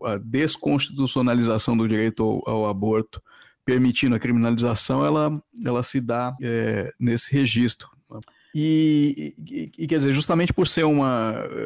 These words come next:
uma, uma espécie de uma ditadura de uma minoria, é que, é, isso, como eu disse, cria uma fragilidade pro Partido Republicano, porque permite, é,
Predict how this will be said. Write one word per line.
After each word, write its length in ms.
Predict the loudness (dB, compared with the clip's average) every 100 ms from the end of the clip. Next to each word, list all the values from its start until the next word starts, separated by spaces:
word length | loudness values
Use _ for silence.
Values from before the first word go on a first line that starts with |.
| -8
uma, 340 | -12 -8 -8 -6
uma 420 | -4 -2 -2 -4 -8
espécie 340 | -4 -4 -2
de 60 | 0
uma 100 | 0
ditadura 480 | 0 -2 0 0
de 60 | 2
uma 100 | 2
minoria, 520 | 2 2 2 2 2
é 140 | 0 -2
que, 380 | -6 -4 -4 -4
é, 480 | -4 -2 -2 -4 -4
isso, 400 | -2 -2 -2 -2
como 180 | 0 0
eu 80 | 2
disse, 300 | 2 2 0
cria 180 | 0
uma 120 | 0 0
fragilidade 600 | 0 0 0 0 0 -2
pro 120 | -2
Partido 300 | -4 -2 -4
Republicano, 520 | -2 0 0 0 0
porque 160 | 0 -2
permite, 680 | 0 2 4 2 2 -4 -8 _ -20 -20 -20 _ _ _
é, 380 | -2 0 2 0